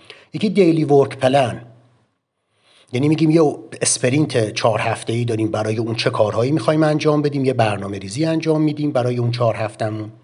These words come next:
و به صورت هر روز یا every day ما دور هم جمع می‌شیم و کارهای همون در واقع جلسه استندآپ میتینگ که می‌گیم توی بیست و چهار ساعت گذشته چه کردیم،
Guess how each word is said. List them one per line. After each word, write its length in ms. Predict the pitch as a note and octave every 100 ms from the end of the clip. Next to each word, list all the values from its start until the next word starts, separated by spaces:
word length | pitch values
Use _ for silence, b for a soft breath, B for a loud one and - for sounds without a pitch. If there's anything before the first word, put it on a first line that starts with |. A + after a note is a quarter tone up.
| B B B B B B F#3+
و 100 | G#3+
به 100 | A#3+
صورت 320 | G#3 A3 A#3
هر 320 | G#3 E3+ D#3
روز 300 | C#3 G3+ E3
یا 260 | D3 C3+ C3+
every 220 | B2 C#3
day 400 | E3 G3 E3+ D#3+ - - _ _ _ _ _ _ _ -
ما 600 | C3+ F3 F#3+ F#3+ - - _ _ _
دور 200 | C#3 D3
هم 300 | C#3+ C#3 D#3+
جمع 280 | D#3+ E3 F#3+
می‌شیم 600 | G3 F#3+ - F#3+ F#3 D3+
و 80 | B2
کارهای 840 | A#2+ - A#2+ A#2 B2+ D#3+ D#3+ D#3+ D#3+ - - _ _ _ _ _ -
همون 280 | B2 C#3 B2
در 200 | G#2+ G#2
واقع 380 | G#2+ A#2+ B2 B2+ - - G#2+
جلسه 500 | A2+ G#2 - A#2 B2+
استندآپ 600 | A2+ - A2 G2 G#2 G2+
میتینگ 500 | A2 - B2+ A2 - - _ _ _ _ _ _ _ _ _ _ _ _ -
که 100 | -
می‌گیم 320 | G#3+ F3+ G#3 G#3
توی 220 | G3+ G3
بیست 180 | E3 -
و 40 |
چهار 220 | - C#3+
ساعت 340 | B2 D3 D#3 C#3+
گذشته 500 | B2+ B2 A#2+ - F#3
چه 140 | G3
کردیم، 560 | F#3+ F3+ D#3 E3+ E3